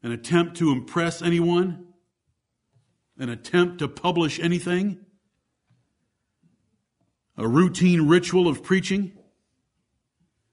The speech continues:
A mere weekly performance? A religious act of business? A result of random generation? An audience pleaser?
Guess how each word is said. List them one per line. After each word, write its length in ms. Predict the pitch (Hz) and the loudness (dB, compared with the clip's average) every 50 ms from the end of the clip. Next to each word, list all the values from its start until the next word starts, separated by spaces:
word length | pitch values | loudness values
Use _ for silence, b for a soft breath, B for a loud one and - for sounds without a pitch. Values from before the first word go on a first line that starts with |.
| _ _ _ _ _ _ _ _ _ _ _ _ _ _ _ _ _ _ _ _ _ _ _ _ _ _ _ _ _ _ | _ _ _ _ _ _ _ _ _ _ _ _ _ _ _ _ _ _ _ _ _ _ _ _ _ _ _ _ _ _
A 120 | - 110 | -10 -6
mere 280 | 117 131 151 170 170 151 | -2 0 2 2 2 2
weekly 380 | 143 165 190 185 - 170 180 | 2 2 2 2 2 0 0
performance? 760 | 175 180 156 143 - - 180 180 185 196 208 202 - - - - _ _ _ _ _ _ _ _ _ _ _ _ _ _ _ _ _ _ _ _ _ _ _ _ _ _ _ _ _ _ _ _ _ _ _ _ _ _ _ _ _ _ _ _ _ _ _ _ _ - | 0 0 -2 -4 -2 0 0 2 2 2 0 -2 -4 -10 -16 -18 _ _ _ _ _ _ _ _ _ _ _ _ _ _ _ _ _ _ _ _ _ _ _ _ _ _ _ _ _ _ _ _ _ _ _ _ _ _ _ _ _ _ _ _ _ _ _ _ _ -14
A 60 | 113 | -10
religious 420 | 113 127 131 151 160 151 165 147 180 | -6 -2 0 0 0 0 -2 -4 -2
act 300 | 165 165 175 175 - 151 | 0 0 0 0 -2 -6
of 120 | 131 113 | -4 2
business? 520 | 110 175 175 175 170 190 202 - - - - _ _ _ _ _ _ _ _ _ _ _ _ _ 101 _ 226 _ _ _ _ _ _ _ _ _ _ _ _ _ _ _ _ _ _ _ _ _ - | 4 4 4 4 2 -2 -4 -6 -10 -16 -20 _ _ _ _ _ _ _ _ _ _ _ _ _ _ _ _ _ _ _ _ _ _ _ _ _ _ _ _ _ _ _ _ _ _ _ _ _ -12
A 60 | 113 | -8
result 480 | 113 117 110 104 147 147 160 165 156 151 | -8 -8 -4 -2 0 0 0 0 -2 -4
of 100 | 131 120 | -6 -4
random 460 | 131 147 156 165 170 165 165 151 143 | -2 0 2 2 2 0 -2 -2 -2
generation? 840 | 127 156 160 165 156 170 175 175 175 - 190 202 - - - _ _ _ _ _ _ _ _ _ _ _ _ _ _ _ _ _ _ _ _ _ _ _ _ _ _ _ _ _ _ _ _ _ _ _ _ _ _ _ _ _ _ _ _ _ _ _ - | -2 0 0 0 0 0 0 0 -2 -4 -6 -6 -8 -12 -20 _ _ _ _ _ _ _ _ _ _ _ _ _ _ _ _ _ _ _ _ _ _ _ _ _ _ _ _ _ _ _ _ _ _ _ _ _ _ _ _ _ _ _ _ _ _ _ -12
An 80 | 104 117 | -8 -4
audience 460 | 131 139 160 170 170 170 165 - - | -2 0 0 2 2 2 0 -2 -6
pleaser? 680 | - - 180 190 196 156 160 208 208 175 - - - | -2 2 2 2 4 2 0 -2 -2 -4 -8 -14 -20